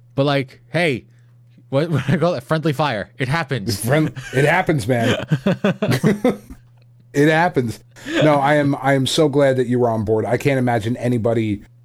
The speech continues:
Speaker 2: not being on board with this. It's a cool idea, and the Marvel movies have not done you wrong yet.
Speaker 1: Not yet. And they ha-, they just, I just, they just need to be careful, 'cause I'm not gonna mention who, but some of them are getting a little older,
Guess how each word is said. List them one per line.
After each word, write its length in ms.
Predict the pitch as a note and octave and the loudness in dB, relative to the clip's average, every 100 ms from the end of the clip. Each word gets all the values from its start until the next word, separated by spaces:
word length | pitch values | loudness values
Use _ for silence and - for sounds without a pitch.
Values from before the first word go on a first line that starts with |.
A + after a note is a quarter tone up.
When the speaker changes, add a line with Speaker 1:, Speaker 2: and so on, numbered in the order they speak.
| - | -6
Speaker 2:
not 400 | D#3 G3+ F3+ D#3 | -2 0 -2 0
being 200 | F3+ E3+ | 0 0
on 200 | E3 D3 | 0 2
board 240 | D3+ D3 | 2 2
with 160 | B2+ G#2+ | 0 0
this. 240 | A#2 G2 | -2 -2
It's 120 | A#2+ | -6
a 60 | C3+ | -4
cool 300 | - E3 D#3 | -2 0 0
idea, 400 | C#3+ C3+ C3+ B2 | 0 2 0 0
and 160 | D3 | -4
the 40 | D#3+ | -2
Marvel 320 | F3 G3+ G3 | 0 0 2
movies 380 | F#3+ G3 G3 E3 | 2 2 0 0
have 180 | F3+ E3 | -2 -2
not 280 | E3+ E3+ C3+ | -4 -4 -2
done 220 | D#3 E3+ | 0 0
you 140 | E3+ | 0
wrong 400 | D#3+ D#3+ E3 E3 | 0 0 0 0
yet. 280 | C#3 D#3 F#3 | 2 2 2
Speaker 1:
Not 120 | B2 C3 | -2 -4
yet. 300 | F3 C#3+ - | -4 -6 -6
And 200 | C#3+ D3+ | -4 -2
they 80 | D#3 | -2
ha-, 160 | C3 C#3 | -4 -6
they 140 | E3 | -6
just, 260 | C#3+ F#3+ - | -2 -4 -4
I 60 | |
just, 260 | D#3+ C#3 C#3 | -6 -6 -6
they 120 | D#3 | -4
just 200 | D#3 E3 | -4 -4
need 600 | C3 C3 C#3+ C#3 A#2+ G#2 | -2 -2 -2 -4 -8 -14
to 100 | - | -12
be 120 | A2 A2 | -10 -8
careful, 360 | A2+ G2+ G#2+ | -6 -6 -8
'cause 400 | G2+ G#2 F#2 - - _ _ - - - _ - - | -8 -8 -10 -14 -20 _ _ -20 -20 -20 _ -20 -12
I'm 120 | A#2+ | -6
not 140 | C3+ C#3+ | -4 -4
gonna 140 | D3+ | -4
mention 300 | C#3 C#3+ C3+ | -4 -6 -6
who, 300 | A#2+ D3+ D3+ | -4 -2 -2
but 160 | C3 A#2 | -4 -6
some 220 | - C#3 | -4 -4
of 40 | |
them 140 | D3 C#3 | -4 -6
are 60 | |
getting 240 | A2+ B2 B2 | -6 -6 -6
a 40 | |
little 240 | A#2 A2+ - | -6 -8 -6
older, 460 | C#3+ D#3+ F#3+ G#3+ | -4 -4 -4 -4